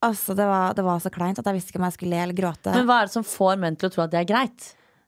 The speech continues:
Speaker 1: Ingen som helst anelse.
Speaker 2: Det er jo bare turn off å tenke
Speaker 1: Og så
Speaker 2: på at
Speaker 1: bare, sånn, l-, sånn lett ned i lomma
Speaker 2: Å
Speaker 1: si
Speaker 2: nei,
Speaker 1: og
Speaker 2: jeg
Speaker 1: tok
Speaker 2: fikk
Speaker 1: opp det
Speaker 2: frysninger.
Speaker 1: arket. Og så bare, ikke nok med det, men hadde med en ro.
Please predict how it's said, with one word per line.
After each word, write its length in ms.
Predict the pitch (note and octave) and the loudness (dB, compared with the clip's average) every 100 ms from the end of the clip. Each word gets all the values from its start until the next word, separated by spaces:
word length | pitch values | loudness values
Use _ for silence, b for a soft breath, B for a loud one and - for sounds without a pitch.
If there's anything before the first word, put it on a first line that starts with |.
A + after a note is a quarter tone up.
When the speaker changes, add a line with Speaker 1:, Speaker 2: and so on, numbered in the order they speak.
| _ _ - | _ _ 0
Speaker 1:
Ingen 680 | D4 A#3 F#3 F3 F#3 A#3 C4 | 4 4 2 0 0 -2 -4
som 160 | - A3 | -2 0
helst 300 | G3 G3 - | 0 -4 -8
anelse. 480 | G#3 F#3+ D#3+ D#3 F3+ G3+ _ _ _ _ - | -4 -2 -2 -4 -8 -10 _ _ _ _ -2
Speaker 2:
Det 80 | - | 2
er 160 | F3+ G3+ | 2 4
jo 20 | |
bare 240 | G3+ F3+ | 4 4
turn 300 | F3+ F#3 D#3 F#3+ | 2 0 2 0
off 200 | - - | -4 -6
å 60 | G3 | -2
tenke 160 | F#3 | 0
Speaker 1:
Og 80 | C4 | 2
så 80 | B3 | 2
Speaker 2:
på 60 | B3 | 2
at 80 | |
Speaker 1:
bare, 100 | A#3+ - b b - | 0 -2 b b -2
sånn, 220 | B3 A#3+ | 2 2
l-, 260 | A#3+ A#3 A#3 | 2 -2 -2
sånn 280 | - A#3 A#3 b b - D#4+ | -4 0 0 b b -12 -2
lett 460 | A#3+ A#3 - - | -2 -2 -8 -6
ned 460 | A#3 G#3+ F#3+ G3 - | -2 0 0 -2 -4
i 220 | - - A3+ | -8 -4 0
lomma 240 | G3+ F3+ | 0 2
Speaker 2:
Å 80 | A3+ | 2
Speaker 1:
si 60 | A#3+ | 4
Speaker 2:
nei, 80 | |
Speaker 1:
og 320 | A#3+ B3 B3+ B3 | 4 4 4 4
Speaker 2:
jeg 80 | |
Speaker 1:
tok 60 | G#3 | 2
Speaker 2:
fikk 100 | C4+ | 0
Speaker 1:
opp 60 | - | 2
det 60 | C4+ | 2
Speaker 2:
frysninger. 480 | G#3+ B3+ C4 C#4 | 2 2 2 2
Speaker 1:
arket. 320 | B3 C4+ B B B - | 2 -2 B B B -8
Og 140 | B3+ | -2
så 60 | A#3+ | 0
bare, 160 | A#3 A#3 - | 0 0 -2
ikke 160 | A#3 | -2
nok 220 | B3 A#3+ - | 0 0 -2
med 80 | A#3 | -2
det, 100 | A#3 | 0
men 140 | A3+ G#3+ | 0 0
hadde 220 | A3 G3 | -2 -2
med 80 | A#3 | -2
en 120 | B3 | -4
ro. 60 | - | -4